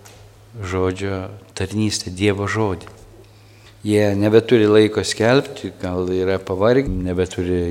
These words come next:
jėgų mokyti, panašiai. Taigi jie nutarė išrinkti vyrus kupinus Šventosios Dvasios charakteristiką. Todėl, broliai, nusižiūrėkite iš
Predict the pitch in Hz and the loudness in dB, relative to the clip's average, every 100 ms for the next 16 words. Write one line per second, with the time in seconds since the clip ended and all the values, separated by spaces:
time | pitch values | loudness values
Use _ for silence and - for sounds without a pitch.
0 | 85 87 90 92 123 123 127 - - 95 | -4 -4 -2 0 0 0 -4 -6 -12 -10
1 | 95 - 131 143 - - - - - 131 | -4 2 4 4 -2 -16 -20 -20 -2 2
2 | 135 139 135 113 110 107 113 117 127 123 | 4 6 4 6 6 6 4 2 2 2
3 | 123 120 117 - - - - - - - | 2 0 -2 -16 -20 -20 -20 -20 -20 -12
4 | - - 98 98 95 - 107 104 101 101 | -8 -2 0 2 0 -2 -2 -2 -6 -12
5 | - - 98 98 98 104 98 - - 92 | -20 -8 0 4 4 2 0 -8 -10 -10
6 | - 98 98 - 95 92 101 101 90 85 | -4 -4 -4 -6 -8 -4 -4 -2 -4 -2
7 | 87 98 101 98 107 101 - - - - | 2 2 2 0 0 0 0 -4 -10 -20
8 | - - - - - - 92 - - 98 | -20 -20 -20 -20 -14 -8 -8 -6 -2 0
9 | 95 - 92 95 95 92 - - - - | 0 -4 -6 -6 -8 -14 -20 -20 -20 -20
10 | - - - - - 110 135 123 127 139 | -20 -20 -20 -10 -2 4 6 6 6 8
11 | 143 127 120 - 123 110 117 123 139 139 | 8 6 4 2 0 2 4 6 4 2
12 | 127 117 104 | 0 0 2